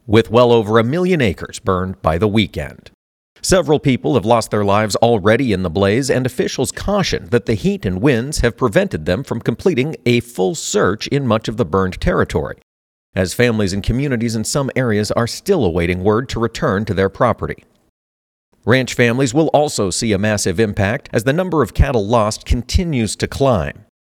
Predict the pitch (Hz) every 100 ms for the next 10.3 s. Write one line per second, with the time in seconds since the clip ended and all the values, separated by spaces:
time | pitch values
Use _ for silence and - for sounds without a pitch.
0 | _ _ _ _ _ - 160 165 233 170
1 | 131 135 101 - 107 73 - - - -
2 | - 135 123 107 98 98 120 - 117 139
3 | 101 - 120 120 101 117 104 - 104 107
4 | 165 - 123 117 156 135 - 110 98 95
5 | 180 160 - 76 - _ _ _ _ _
6 | _ _ - 196 226 139 107 139 107 98
7 | 139 - - 107 123 113 123 117 - 87
8 | - 151 151 95 120 - 110 107 - 190
9 | - - - 190 123 143 - - 175 -
10 | 175 170 165